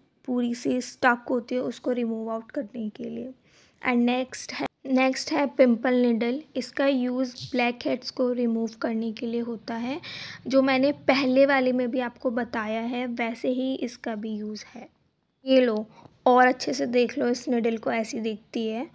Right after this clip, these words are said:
और ये मैंने आपको पूरी कंप्लीट किट बता दी है कि पूरी इस ब्यूटी किट में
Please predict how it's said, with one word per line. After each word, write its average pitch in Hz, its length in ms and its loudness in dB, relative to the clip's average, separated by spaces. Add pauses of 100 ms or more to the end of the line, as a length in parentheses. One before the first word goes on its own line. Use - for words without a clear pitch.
(360)
और 254 280 6
ये 262 320 2
मैंने 277 300 2
आपको 269 300 0
पूरी 269 400 2
कंप्लीट 247 640 0
किट 262 180 2
बता 226 480 -2
दी 233 240 -4
है 240 200 -4
कि 254 240 -4 (360)
पूरी 262 560 2 (140)
इस 285 380 0
ब्यूटी 247 560 2
किट 262 340 0 (100)
में 254 300 0